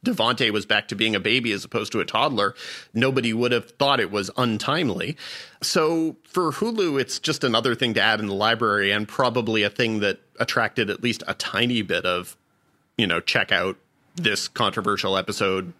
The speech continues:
Now I'll watch more of Blackish kind of thing. Uh, so there's no, there certainly was no harm, but I think also probably someone at Hulu took a second look at this episode and said, "Man, I don't understand why this was a thing. Sure, let's put it there. Where's the harm in getting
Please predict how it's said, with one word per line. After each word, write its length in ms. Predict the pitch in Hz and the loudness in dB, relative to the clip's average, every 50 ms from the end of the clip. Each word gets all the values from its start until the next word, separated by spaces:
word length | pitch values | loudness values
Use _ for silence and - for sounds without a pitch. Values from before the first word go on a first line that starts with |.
| _ _ | _ _
Now 280 | - 101 107 107 104 98 | -2 0 2 2 2 2
I'll 200 | 95 92 90 - - 95 | 0 0 -2 -4 -8 -4
watch 260 | 95 101 98 - - | 0 0 0 0 -2
more 160 | 104 95 87 | -2 -2 -2
of 80 | 87 82 | -2 0
Blackish 420 | 95 101 117 131 - 123 131 - | 0 0 0 0 0 -2 -2 -2
kind 160 | - 104 87 | -2 -2 -2
of 80 | 87 85 | -2 -2
thing. 220 | - 101 98 104 - - - - - - - - - - _ _ - | 0 -2 -2 -2 -4 -8 -10 -10 -8 -10 -10 -12 -16 -20 _ _ -4
Uh, 380 | - 135 139 131 127 123 123 123 _ _ _ | -2 0 0 2 0 0 -2 -6 _ _ _
so 180 | - - - 220 | -4 0 0 0
there's 220 | 202 247 240 - | 0 0 -2 0
no, 180 | 311 254 240 180 | 0 -2 -2 -2
there 200 | 160 180 196 180 | -2 -2 -2 -2
certainly 400 | - - 262 214 196 165 143 135 | 0 -2 -4 -2 -2 0 0 0
was 180 | 131 147 120 | 0 0 0
no 140 | 127 120 98 | 0 -2 -2
harm, 460 | - - - 110 208 156 160 196 202 | -2 0 0 0 2 2 0 -2 -4
but 140 | 160 - 180 | -2 -2 -2
I 120 | 180 190 185 | 0 0 0
think 180 | - 196 165 | 0 -2 0
also 500 | - 135 160 175 - 185 180 175 147 - _ _ _ _ - | 0 0 0 0 2 2 0 0 -2 -4 _ _ _ _ -6
probably 460 | - - 143 143 160 170 147 151 160 151 | -2 0 0 2 0 -2 -2 -2 -2 -2
someone 340 | - - 151 151 151 143 | 0 0 0 0 2 2
at 100 | 139 127 | 2 0
Hulu 420 | - - 175 165 151 143 135 131 110 - _ _ _ _ _ _ _ - | 0 0 -2 0 0 0 0 -2 -4 -8 _ _ _ _ _ _ _ -2
took 180 | - 170 - | -2 0 0
a 80 | - 131 | 0 0
second 400 | - - 151 135 - 160 123 123 | 0 0 0 0 0 -2 -2 0
look 160 | 143 143 - | -2 0 0
at 100 | 139 - | -2 0
this 160 | 139 127 - | 0 -2 0
episode 420 | 131 135 135 - - - 123 110 110 | 0 -2 -2 -2 -2 0 0 0 0
and 140 | 113 104 | -2 -2
said, 160 | - 117 101 107 | -2 -2 -2 0
"Man, 180 | 127 139 131 | 0 0 2
I 120 | 98 98 104 | 2 0 0
don't 240 | - 110 107 113 | 0 -2 0 0
understand 440 | 113 107 113 110 - - 127 110 107 | 0 0 0 -2 -2 0 0 0 0
why 160 | 107 110 107 | 0 0 0
this 220 | 110 110 113 101 - | 0 0 -2 -4 -4
was 140 | 113 90 92 | -6 -6 -6
a 80 | 90 | -6
thing. 380 | - - 156 147 117 101 107 104 - - - - _ | -2 -2 0 2 2 0 -2 -4 -8 -16 -20 -20 _
Sure, 320 | - - - 202 214 196 117 | -6 -2 0 2 2 2 0
let's 220 | 92 107 113 - | 0 -2 -2 -4
put 180 | - - 123 107 | -2 -2 -2 -2
it 80 | 95 | -2
there. 180 | - - 92 82 | -2 -2 -4 -4
Where's 280 | - 101 101 123 123 - | -2 0 0 0 0 0
the 100 | 139 110 | -2 -2
harm 300 | - 143 143 139 123 113 | 0 0 -2 0 -2 -2
in 80 | 104 | -2
getting 400 | 95 104 104 110 101 104 104 98 | 0 -2 0 0 0 -2 -4 -8